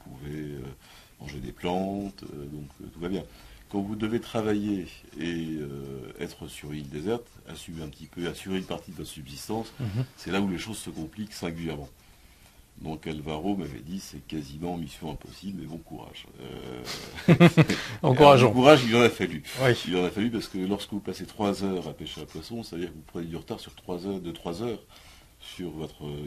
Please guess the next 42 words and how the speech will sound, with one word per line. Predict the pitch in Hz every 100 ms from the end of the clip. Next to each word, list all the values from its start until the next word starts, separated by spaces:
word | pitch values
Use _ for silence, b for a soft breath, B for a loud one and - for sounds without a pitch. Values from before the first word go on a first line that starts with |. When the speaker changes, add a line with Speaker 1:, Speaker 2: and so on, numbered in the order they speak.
| 71 67 67 69
Speaker 1:
emploi | 65 80
du | 78
Speaker 2:
Le |
Speaker 1:
temps. | 143
Speaker 2:
travail | 127 113 117
classique, | 120 113 - -
oui, | 120
que | 101
vous | 110
devez | 110
faire. | - 107
Speaker 1:
Donc, | -
c'est | 71
comme | 117
ça |
Speaker 2:
Mhm. | 104
Speaker 1:
que |
vous | 85
travaillez | - 67 69
très | - 78
tard | 107 120 131 107 92 71
et | 82 78 73 73
à |
ce | - 82
moment-là, | 76 104
ça | 101 78
devient | 85 92
très | 85
pénible. | 78 71 67 b b b b b -
Donc | 87 90 78
j'ai | 85 82
f-, | - - -
fait | - -
une | 95
impasse | 90 82 92 -
sur | 80
la | 73
nourriture | 65 67 - 95 117 127 127 98 -
et | 80 95
j'ai | 80 71
quasiment | 67 71 71 76 87
mangé | 78 71 73 95